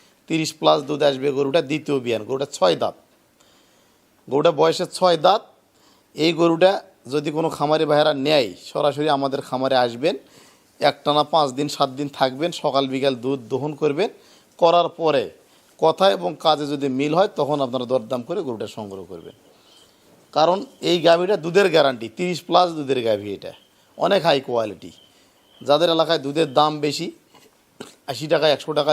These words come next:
লিটার, তারা এই গরুটা সংগ্রহ করবেন। এই গরু থেকে একটা খামার পরিচালনা করা সম্ভব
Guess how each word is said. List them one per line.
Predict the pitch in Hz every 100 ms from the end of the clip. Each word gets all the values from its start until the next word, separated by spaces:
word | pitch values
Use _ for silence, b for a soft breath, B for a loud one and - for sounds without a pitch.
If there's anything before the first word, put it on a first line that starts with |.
| 143
লিটার, | - 185 180
তারা | 151 143
এই | 127
গরুটা | 131 131
সংগ্রহ | 139 131 135
করবেন। | 135 139 220 - b b b b b -
এই | 156 143
গরু | 165 165
থেকে | 156 160 165
একটা | 165 147
খামার | 151 156 175
পরিচালনা | 170 139 143 135 135
করা | 123 123 -
সম্ভব | 156 123